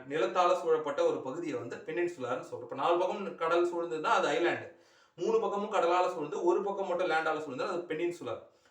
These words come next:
ஆனா அந்த பெனின்சுலாங்கிறது இங்கிலீஷ் வார்த்தையில பென் இன் சூல், அதாவது பெண்ணினுடைய கர்ப்பப்பை போன்ற அந்த ஒரு அமைப்புல இருக்கிறதுனால தீபகற்பம் தான் அது தமிழ்ல பேரு. இன்னைக்கும் இந்திய தீபகற்பம்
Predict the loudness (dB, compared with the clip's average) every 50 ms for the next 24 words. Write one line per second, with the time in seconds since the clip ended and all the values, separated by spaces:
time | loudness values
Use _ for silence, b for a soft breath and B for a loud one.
0 | b b b -2 2 4 4 4 4 2 0 -2 -4 -4 -2 -2 -2 -2 2 2
1 | 2 4 4 2 0 -2 -2 -6 -4 -2 -2 -2 0 0 0 0 0 0 -4 -4
2 | 2 2 2 2 2 -4 -10 -2 -2 0 0 0 -2 -2 -4 -6 -8 -6 -4 -4
3 | -4 -4 -8 -12 -10 -6 -4 -4 -4 -4 -6 -12 -6 -2 0 0 0 0 0 0
4 | -2 -2 -4 B B B B B B B 0 2 2 2 2 0 0 2 4 4
5 | 4 4 6 8 8 8 8 4 4 4 2 0 0 0 0 -2 -4 -4 -2 -2
6 | -2 -2 -4 -4 -4 0 4 4 6 6 4 2 0 0 0 0 0 0 0 -2
7 | -4 -8 -4 -2 2 2 2 2 0 0 0 0 0 0 -2 -2 -4 -2 0 0
8 | 0 0 -2 -4 -8 -8 0 6 6 6 6 6 4 2 0 2 6 6 6 6
9 | 6 2 0 0 2 4 4 4 4 4 2 2 4 6 6 6 6 2 0 -6
10 | -8 -8 -8 -8 -6 -6 -8 -8 -8 -10 -8 0 2 2 2 2 0 -2 -2 -2
11 | 0 0 -2 -2 0 -2 -2 -2